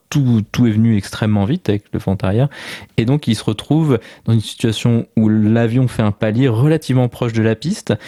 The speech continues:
Et donc, l'I L S, ça a plusieurs faisceaux électroniques, comme, euh, comme ce qu'on a déjà, euh, mentionné. Et en fait, il y a le signal,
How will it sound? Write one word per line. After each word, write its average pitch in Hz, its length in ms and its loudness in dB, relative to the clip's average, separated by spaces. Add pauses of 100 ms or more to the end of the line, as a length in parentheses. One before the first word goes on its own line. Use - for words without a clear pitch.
(320)
Et 113 80 0
donc, 113 360 -2 (840)
l'I 117 140 2
L 113 120 2
S, 123 140 2
ça - 280 -4
a 98 60 0
plusieurs 107 500 0
faisceaux 110 320 -2
électroniques, 101 520 0
comme, 98 240 0
euh, - 300 0
comme 95 160 -4
ce - 60 -8
qu'on 101 140 0
a 92 80 0
déjà, 98 320 0
euh, 92 100 0 (320)
mentionné. 110 560 2 (400)
Et 127 360 0
en 110 80 0
fait, - 260 -4
il - 20 4
y 120 40 2
a - 20 2
le 110 120 2
signal, 107 640 0